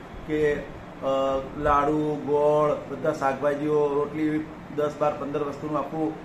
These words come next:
અ, જમણવાર ટાઈપનું આયોજન કરાયું અને એમાં, એમાં દીકરીને બહુ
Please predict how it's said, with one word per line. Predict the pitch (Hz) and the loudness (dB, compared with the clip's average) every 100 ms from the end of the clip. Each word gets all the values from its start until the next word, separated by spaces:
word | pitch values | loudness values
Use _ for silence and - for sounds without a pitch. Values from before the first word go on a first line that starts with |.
| - - 147 | -14 -12 -6
અ, | 143 139 131 - - | -2 0 0 0 -2
જમણવાર | 135 147 156 156 | -2 4 4 4
ટાઈપનું | 147 151 | 2 0
આયોજન | 139 143 156 | 0 2 0
કરાયું | 143 143 147 143 | 0 0 0 0
અને | 151 | -2
એમાં, | 151 | 0
એમાં | 147 151 151 | 0 -2 -4
દીકરીને | 143 160 156 156 | -4 -4 -2 -2
બહુ | 156 156 | -2 -2